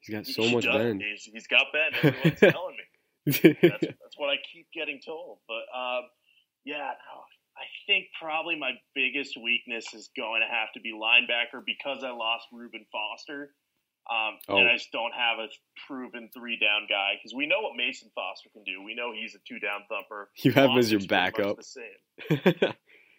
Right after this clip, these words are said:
Speaker 2: Yeah, he wa-, he was my backup, and now he, now he has to start. And it's funny, too, 'cause you have,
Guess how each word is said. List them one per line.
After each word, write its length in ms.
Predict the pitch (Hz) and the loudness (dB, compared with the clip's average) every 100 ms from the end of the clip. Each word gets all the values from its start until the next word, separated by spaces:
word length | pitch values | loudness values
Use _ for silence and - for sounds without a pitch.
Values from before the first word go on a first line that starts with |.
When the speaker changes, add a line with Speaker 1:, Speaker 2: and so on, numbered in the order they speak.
| _ - _ - | _ -20 _ -12
Speaker 2:
Yeah, 220 | 135 120 107 - - _ _ _ _ _ _ - | -8 -8 -8 -14 -18 _ _ _ _ _ _ -12
he 60 | 139 | -6
wa-, 220 | 135 147 | -4 -4
he 100 | 143 | -6
was 160 | 160 151 | -8 -10
my 100 | 170 | -8
backup, 520 | 165 190 202 - 107 - | -4 -2 -2 -4 -8 -10
and 120 | 117 | -12
now 200 | 120 120 | -10 -8
he, 60 | 123 | -10
now 540 | 117 - - - 107 | -16 -20 -20 -18 -10
he 60 | 117 | -6
has 160 | 120 - | -8 -10
to 80 | |
start. 480 | - - 135 113 - - | -14 -8 -6 -6 -10 -10
And 120 | 131 | -10
it's 100 | - | -8
funny, 320 | 240 240 151 | -6 -2 -2
too, 180 | 156 165 | -2 -6
'cause 140 | 143 123 | -6 -8
you 160 | 160 | -6
have, 180 | 170 160 | -4 -4